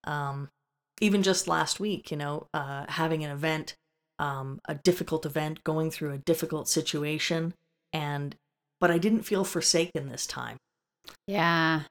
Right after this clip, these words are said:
Speaker 1: And that's the difference between yesterday and today.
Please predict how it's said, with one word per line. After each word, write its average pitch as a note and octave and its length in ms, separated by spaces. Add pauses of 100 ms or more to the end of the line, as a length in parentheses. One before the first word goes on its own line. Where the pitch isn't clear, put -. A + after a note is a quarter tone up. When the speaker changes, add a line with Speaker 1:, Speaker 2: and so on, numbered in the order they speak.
Speaker 1:
And D#3 240
that's E3 360
the D#3+ 120
difference D3+ 440
between C#3+ 400
yesterday C#3+ 500
and C3+ 180
today. B2+ 420